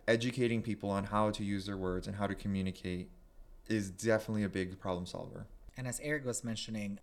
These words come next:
Speaker 2: perhaps when, once you open up, you use your tool,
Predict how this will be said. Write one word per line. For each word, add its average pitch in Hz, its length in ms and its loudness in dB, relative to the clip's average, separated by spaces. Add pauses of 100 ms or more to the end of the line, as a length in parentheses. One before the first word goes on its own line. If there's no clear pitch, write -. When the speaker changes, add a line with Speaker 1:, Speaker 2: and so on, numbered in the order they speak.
Speaker 2:
perhaps - 680 -6
when, 135 240 -2
once 139 340 -2
you 139 120 2
open 127 240 0
up, 135 260 -6 (480)
you 117 120 -2
use 170 260 6
your 175 100 8
tool, 165 480 0